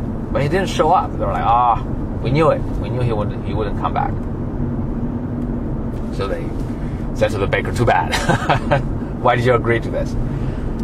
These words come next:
So they were about to, they set everything up, and they were about to hang him. And the baker was, "Yeah, yeah, too bad. What can I do?" <laughs> And just when they were about to hang the baker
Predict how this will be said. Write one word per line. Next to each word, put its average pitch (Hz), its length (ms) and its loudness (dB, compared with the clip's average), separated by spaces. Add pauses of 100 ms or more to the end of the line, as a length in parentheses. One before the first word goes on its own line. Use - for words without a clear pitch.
(320)
So 123 100 4
they 143 100 6
were 156 120 6
about 139 280 6
to, 123 220 4
they 117 120 4
set 143 220 6
everything 131 360 6
up, 123 240 6
and - 420 -2
they 113 60 4
were 113 80 6
about 104 200 4
to 104 60 0
hang 117 240 2
him. - 1160 -2
And 113 100 2
the 117 60 4
baker 113 320 6
was, - 120 0
"Yeah, 92 220 0 (400)
yeah, - 140 4 (100)
too - 60 -2
bad. - 200 -2 (380)
What - 100 -4
can - 100 -4
I - 80 -6
do?" - 1800 -2
<laughs> - 20 -4 (1500)
And - 200 2
just - 280 2
when 185 280 4
they 170 120 6
were 156 160 6
about 131 480 2
to 120 280 2 (320)
hang 143 320 0
the 120 60 0
baker 117 500 2